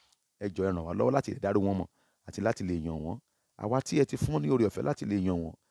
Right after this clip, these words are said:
yàn yìí, ohun tó máa tú wa ká pẹ̀lú àwọn olóòótọ́, àwọn èèyàn rere, ẹ má jẹ́ kó ṣẹlẹ̀ Ọlọ́run.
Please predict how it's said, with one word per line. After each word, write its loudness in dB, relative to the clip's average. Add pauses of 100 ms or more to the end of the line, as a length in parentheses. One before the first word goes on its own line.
(140)
yàn 4
yìí, -2 (460)
ohun 0
tó -4
máa 4
tú -4
wa 2
ká -6
pẹ̀lú -4
àwọn 0
olóòótọ́, -2 (140)
àwọn -6
èèyàn -2
rere, -2 (420)
ẹ -12
má 0
jẹ́ -4
kó -12
ṣẹlẹ̀ -6
Ọlọ́run. -6